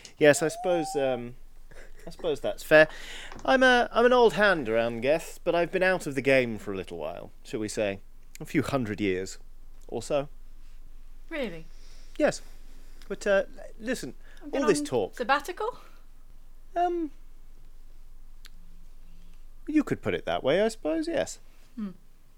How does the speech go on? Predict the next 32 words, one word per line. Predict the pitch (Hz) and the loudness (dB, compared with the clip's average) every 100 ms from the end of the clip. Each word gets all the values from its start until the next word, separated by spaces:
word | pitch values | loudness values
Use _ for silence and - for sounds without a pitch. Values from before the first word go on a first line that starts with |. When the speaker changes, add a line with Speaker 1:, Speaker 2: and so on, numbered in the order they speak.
| - - - - - - | -20 -20 -20 -20 -18 -6
Speaker 2:
And | 233 | -4
your | 247 | 0
name | 269 311 202 | 0 0 -2
is? | 196 - - - - - - - - - | -6 -10 -14 -16 -16 -16 -16 -16 -2 6
Speaker 1:
Oh, | 202 110 - | 8 6 -2
Vacatus. | 147 214 214 196 - - - - | 0 2 2 -2 -2 -8 -10 -6
I'm | 156 | -6
so | - 226 | -2 -2
sorry. | - - - - - - - - - - - - - - | 0 0 0 -4 -12 -18 -20 -20 -20 -20 -20 -20 -20 -16
Speaker 2:
Fine. | - 208 185 165 160 - - - - - - - - | -6 -4 -4 -8 -12 -14 -16 -18 -18 -18 -18 -18 -14
The | - | -8
thing | 311 427 | -6 -4
is, | 349 | -2
Vacatus, | 269 269 254 247 | 0 0 0 0
I | 302 | 0
quite | - 359 | 2 0
like | 302 339 | 2 -2
the | 269 | -2
mess. | 226 175 - | -4 -4 -6
I | 208 | -4
enjoy | 311 294 359 320 226 180 170 - - | -2 -2 0 4 2 0 -8 -14 -10
the | 269 | 0
violence. | 226 202 185 202 247 - - - - - - - | 2 2 0 -6 -8 -10 -12 -16 -18 -20 -16 -4
I | 311 | -4
was | 320 | 2
quite | 311 - | 2 2
looking | 302 320 | -4 -4
forward | 311 349 330 226 | -2 0 0 -4
to | 185 | -4
it, | 175 - | -6 -6
starting | - 269 233 247 381 359 | -2 2 4 2 -2 -6
with | 190 170 240 - | -6 -6 -8 -12